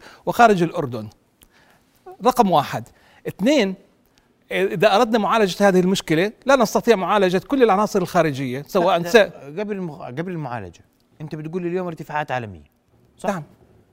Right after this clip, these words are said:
Speaker 1: هذا الارتفاع، هذا موجود، يعني البورصات والأسواق مقروءة لكل الناس، وبيشوفوا إنه سعر برميل البترول اليوم مية وثلاثة وعشرين دولار،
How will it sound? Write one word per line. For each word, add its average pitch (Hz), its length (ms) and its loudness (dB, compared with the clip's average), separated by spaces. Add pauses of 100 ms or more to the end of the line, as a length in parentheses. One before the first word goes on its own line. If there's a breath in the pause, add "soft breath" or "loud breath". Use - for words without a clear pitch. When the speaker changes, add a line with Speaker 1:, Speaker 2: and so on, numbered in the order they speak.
(140)
Speaker 1:
هذا 190 220 2
الارتفاع، 190 420 0
هذا 220 100 0
موجود، 220 360 0
يعني 180 320 2 (300 loud breath)
البورصات 185 720 4
والأسواق 185 760 2 (240 loud breath)
مقروءة 214 380 4
لكل 175 320 2
الناس، 170 320 0
وبيشوفوا 202 400 -4
إنه 185 100 0
سعر 202 220 2
برميل 175 280 2
البترول 180 340 0
اليوم 180 260 2
مية 196 120 0
وثلاثة 196 320 0
وعشرين 233 320 -2
دولار، 202 260 4